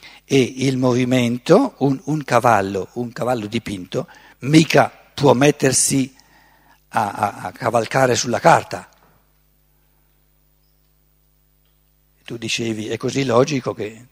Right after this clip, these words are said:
non vale neanche la pena di dirlo", però il pensiero lo fa questo pensiero. Allora dice, siccome c'è un movimento, perché percepisco un movimento,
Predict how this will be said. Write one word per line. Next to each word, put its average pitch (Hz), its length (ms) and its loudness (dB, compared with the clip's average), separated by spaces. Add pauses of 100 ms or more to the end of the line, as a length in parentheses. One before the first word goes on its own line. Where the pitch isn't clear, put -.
(120)
non 104 160 -6
vale 107 160 4
neanche 104 240 -4
la 95 80 -2
pena 101 200 -4
di 101 120 -6
dirlo", 139 320 -4
però 123 160 -2
il 170 80 -2
pensiero 147 500 -2 (240)
lo 117 80 -20
fa 147 140 -6
questo 117 260 -10
pensiero. 107 480 -10 (1040)
Allora 151 320 0
dice, 135 640 -2 (1600)
siccome 202 540 2
c'è 185 180 4
un 185 160 6
movimento, 170 1040 -2 (1400)
perché 98 160 -14
percepisco 123 520 -4
un 110 60 -6
movimento, 98 600 -10